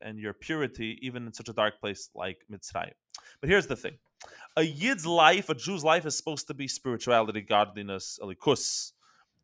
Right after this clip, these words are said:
Yaakov, that's exactly who Yaakov was.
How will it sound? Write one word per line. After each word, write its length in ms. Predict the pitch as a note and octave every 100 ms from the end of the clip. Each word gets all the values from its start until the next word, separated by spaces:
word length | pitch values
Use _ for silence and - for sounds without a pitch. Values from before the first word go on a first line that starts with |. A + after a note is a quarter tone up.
| _ _
Yaakov, 460 | D3 F#3+ G3 E3+ D#3
that's 160 | D3 D3
exactly 380 | C#3 E3+ E3
who 80 | D3
Yaakov 280 | C#3+ B2 C3+
was. 560 | B2+ F#2 F#2 _ -